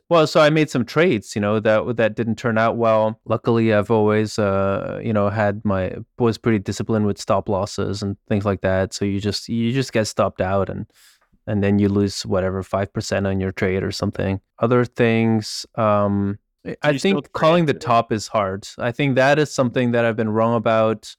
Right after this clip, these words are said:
Speaker 1: I remember in the run-up in twenty sixteen, seventeen especially, I was, like, too bearish. I was basically getting caught up in the wall of worry. I was like, "Oh, you know, I think we're gonna really need a period to digest," and, and, and then,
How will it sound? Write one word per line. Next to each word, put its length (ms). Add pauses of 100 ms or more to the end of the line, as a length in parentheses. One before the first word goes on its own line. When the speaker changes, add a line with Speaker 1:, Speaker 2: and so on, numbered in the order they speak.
Speaker 1:
I 100
remember 300
in 80
the 120
run-up 600
in 460
twenty 720
sixteen, 1160
seventeen 580
especially, 580
I 140
was, 180
like, 260
too 380
bearish. 720 (500)
I 80
was 140
basically 420
getting 240
caught 300
up 180
in 80
the 100
wall 280
of 80
worry. 380
I 80
was 160
like, 180
"Oh, 320
you 140
know, 160
I 100
think 320
we're 200
gonna 220
really 520 (280)
need 200
a 40
period 440
to 100
digest," 880
and, 200
and, 240
and 220
then, 220